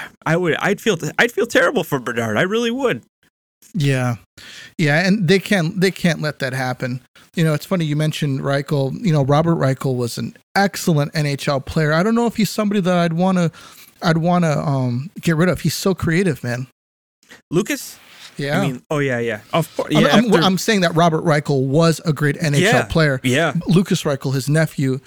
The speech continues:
Speaker 1: Yeah.
Speaker 2: I think is a, I think he's really creative, man.
Speaker 1: Well, the last two games, man, he's really, uh, shown his maturity. He's, uh, he's flying out there, man. He's making really
Speaker 2: Everywhere.
Speaker 1: creative passes. Every time he's touching the puck, he's a threat.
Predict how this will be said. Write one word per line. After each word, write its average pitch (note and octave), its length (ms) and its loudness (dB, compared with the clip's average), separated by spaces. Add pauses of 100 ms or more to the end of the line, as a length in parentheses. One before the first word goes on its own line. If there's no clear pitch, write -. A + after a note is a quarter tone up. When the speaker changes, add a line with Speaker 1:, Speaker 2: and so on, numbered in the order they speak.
(260)
Speaker 1:
Yeah. C#3+ 340 -6
Speaker 2:
I F3 200 4
think - 320 0
is C3+ 200 -2
a, C3+ 200 0
I D3+ 140 0
think F3+ 180 0
he's C#3 180 0
really D#3+ 220 0
creative, D#3+ 500 -2
man. A#2+ 240 -4
Speaker 1:
Well, C3+ 320 -6
the C3 140 -6
last D#3 360 -2
two F#3+ 120 0
games, D#3+ 340 -2
man, C#3 220 0
he's D#3 260 -4
really, D3+ 680 0
uh, B2 380 -2 (120)
shown D3+ 400 -2
his B2+ 160 -6
maturity. C3 600 -2
He's, A#2+ 500 -6 (240)
uh, A2 140 -4
he's G#2+ 320 -10
flying F#3 680 -6
out G#2+ 220 -10
there, G2 160 -8
man. G#2+ 240 -4
He's B2+ 220 -4
making C3 460 -6 (440)
really C#4 200 2
Speaker 2:
Everywhere. B2 280 2 (160)
Speaker 1:
creative D#3 540 -2
passes. E3 500 -2
Every D#3+ 240 0
time D#3 300 0
he's - 300 -6
touching D#3 320 -2
the C3 60 -2
puck, C#3+ 300 -2
he's C#3+ 200 0
a A#2 40 -4
threat. A#2 460 -4